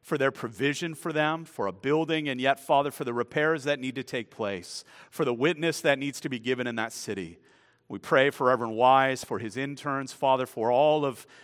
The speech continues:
of those who are involved in that church. Would you encourage them by our gifts and continue, Father, to provide for the proclamation of your word?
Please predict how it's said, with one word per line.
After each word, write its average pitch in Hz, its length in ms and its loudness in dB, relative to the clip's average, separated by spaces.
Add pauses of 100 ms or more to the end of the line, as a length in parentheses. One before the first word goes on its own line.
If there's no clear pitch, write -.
(160)
of 120 220 0
those 147 340 6
who 147 140 -4
are 127 60 2
involved 131 580 4
in 123 100 -4
that 113 180 -4
church. - 420 -12
Would 110 120 -12
you 113 200 -8 (140)
encourage 147 680 2
them 139 180 2
by 123 160 6
our 113 160 6
gifts 98 580 -8 (440)
and - 100 -16
continue, 117 460 -10
Father, 107 340 0
to 107 100 -10
provide 101 520 0
for - 100 -16
the 90 100 -8
proclamation 98 720 -6
of 117 80 -14
your 113 140 -8
word? 73 320 -16